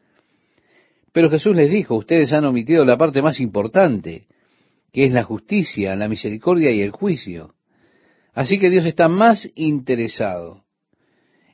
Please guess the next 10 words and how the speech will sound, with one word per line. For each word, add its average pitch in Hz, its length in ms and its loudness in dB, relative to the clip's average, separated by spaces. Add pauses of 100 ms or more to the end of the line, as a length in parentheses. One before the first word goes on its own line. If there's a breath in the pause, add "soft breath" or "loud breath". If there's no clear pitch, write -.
(100)
en 139 180 -2
que 127 80 0
busquemos 131 640 0 (200)
ser 117 220 0
justos, 120 640 -4 (1600)
en 123 500 -2 (340)
que 139 100 0
busquemos 156 540 2
ser 165 400 2 (400)
misericordiosos, 147 1700 -2